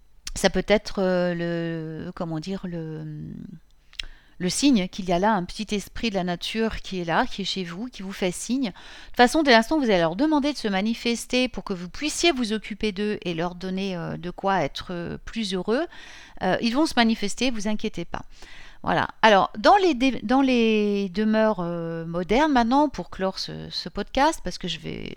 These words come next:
je donnerai un atelier à nouveau là-dessus, un atelier complet, euh, peut-être au mois de mars, je vais voir. Euh, donc, euh, si vous avez une demeure, euh, nouvelle, sachez que vous pouvez, bien sûr,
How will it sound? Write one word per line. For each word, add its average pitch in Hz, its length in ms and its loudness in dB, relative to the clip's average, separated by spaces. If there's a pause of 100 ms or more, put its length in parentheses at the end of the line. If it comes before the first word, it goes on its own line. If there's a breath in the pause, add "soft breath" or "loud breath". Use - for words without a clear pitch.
je 165 300 -6
donnerai 190 320 0
un 208 180 2
atelier 185 440 -2
à 202 80 0
nouveau 185 260 -4
là-dessus, 202 460 -4 (300 loud breath)
un 170 80 -4
atelier 180 360 -4
complet, 196 580 -4
euh, 156 240 -6 (220 soft breath)
peut-être - 300 -4
au 180 60 -6
mois 190 140 -2
de 220 60 0
mars, 254 380 -2 (500 loud breath)
je - 140 -8
vais 170 40 -6
voir. 175 360 0 (640 loud breath)
Euh, 175 800 4 (180)
donc, 254 400 2
euh, 196 480 0
si 294 300 -4
vous 254 180 -2
avez 214 240 4
une 247 220 2
demeure, 196 460 2
euh, 170 420 -4
nouvelle, 185 340 4
sachez 294 520 4
que 277 200 -2
vous 240 160 -6
pouvez, 185 560 -8
bien 190 220 -2
sûr, 233 280 -4